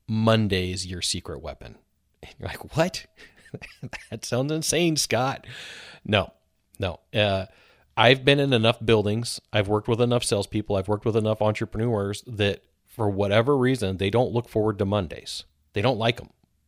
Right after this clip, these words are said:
They, in fact, hate them. And so they will do everything they can to put off Mondays all the way up until the point of Monday, and then they hit Tuesday.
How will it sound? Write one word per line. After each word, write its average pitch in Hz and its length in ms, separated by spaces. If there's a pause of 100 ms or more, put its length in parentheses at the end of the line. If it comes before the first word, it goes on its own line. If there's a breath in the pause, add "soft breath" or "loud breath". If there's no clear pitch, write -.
(120)
They, 98 260
in 98 320
fact, 98 400
hate 113 220
them. - 140 (680 loud breath)
And 104 140
so 113 180
they 120 160
will 143 160
do 113 260
everything 120 460
they 104 140
can 104 480
to 113 120
put 113 240
off 101 300
Mondays 98 960 (600)
all 127 140
the 139 80
way 123 140
up 113 100
until 113 240
the 98 80
point 101 220
of 87 80
Monday, 92 420
and - 180
then 95 120
they 90 100
hit 92 220
Tuesday. - 480